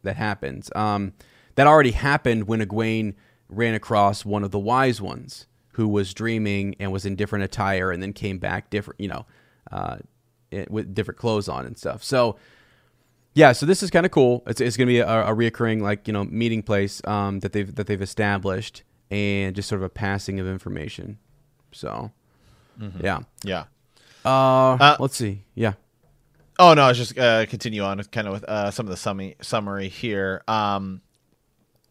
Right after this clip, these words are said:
Speaker 2: right, so she says that Avienda can summon. Um,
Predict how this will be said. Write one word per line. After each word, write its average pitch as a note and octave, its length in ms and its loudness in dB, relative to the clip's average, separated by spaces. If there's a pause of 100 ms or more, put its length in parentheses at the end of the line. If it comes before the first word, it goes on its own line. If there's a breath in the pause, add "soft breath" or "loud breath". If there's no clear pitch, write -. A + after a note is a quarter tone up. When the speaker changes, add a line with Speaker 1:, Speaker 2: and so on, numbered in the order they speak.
(180)
Speaker 2:
right, G#2+ 220 -2
so A2+ 100 0
she G2+ 140 -4
says B2+ 260 2
that B2+ 140 0
Avienda A2+ 480 2
can G2 140 -10
summon. A#2+ 520 -4
Um, F#2 680 -4